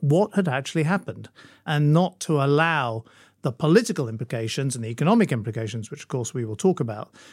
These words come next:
to overshadow the simple fact that a massacre had taken place and a sort of barbarism had been visited on innocent Israeli citizens, the likes of which,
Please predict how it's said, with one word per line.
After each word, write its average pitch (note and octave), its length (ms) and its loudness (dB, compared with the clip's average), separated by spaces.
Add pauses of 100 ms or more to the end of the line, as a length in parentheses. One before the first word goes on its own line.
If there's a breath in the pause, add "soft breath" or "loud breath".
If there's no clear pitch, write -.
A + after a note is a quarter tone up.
(160 loud breath)
to E3 100 4
overshadow D#3 640 2
the B2 140 -4
simple F#3+ 500 -2
fact - 520 -8 (600 soft breath)
that C3+ 220 -2 (340)
a C#3 60 0
massacre B2+ 540 -2
had A2 180 -10
taken A#2 320 -6
place A#2 420 -12 (180)
and C#3 200 0
a C3 140 0
sort B2+ 200 -2
of A2 200 -8
barbarism A2+ 680 0
had A2 140 -8
been A2 160 -4
visited A2 500 -4
on A2 260 -6 (440 soft breath)
innocent B2 420 0
Israeli A#2 400 -2
citizens, A2+ 480 -4
the B2 80 -6
likes A#2+ 300 -6
of A#2 80 -8
which, A#2+ 320 -6